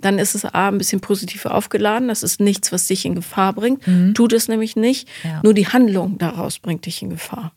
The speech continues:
Speaker 1: Ne?
Speaker 2: Ja.
Speaker 1: Also zum Beispiel, wenn du einen Nähewunsch ablehnst.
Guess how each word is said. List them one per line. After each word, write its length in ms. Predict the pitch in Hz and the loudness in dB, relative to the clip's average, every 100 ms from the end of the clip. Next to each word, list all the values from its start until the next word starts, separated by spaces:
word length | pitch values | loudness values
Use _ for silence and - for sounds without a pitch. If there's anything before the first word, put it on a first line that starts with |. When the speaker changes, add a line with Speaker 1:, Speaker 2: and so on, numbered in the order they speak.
| - | -6
Speaker 1:
Ne? 260 | 202 240 170 | -2 0 2
Speaker 2:
Ja. 140 | 165 | 0
Speaker 1:
Also 180 | 175 175 | -2 -4
zum 180 | - 190 | -4 0
Beispiel, 320 | 190 190 185 | 2 2 0
wenn 140 | 180 | 0
du 160 | 185 180 - - - - _ - | 2 0 -4 -14 -16 -20 _ -2
einen 300 | 175 180 175 | 0 2 6
Nähewunsch 580 | 202 220 190 196 214 - | 6 6 4 2 2 2
ablehnst. 680 | 175 175 160 - 151 - | 0 0 0 -2 -6 -10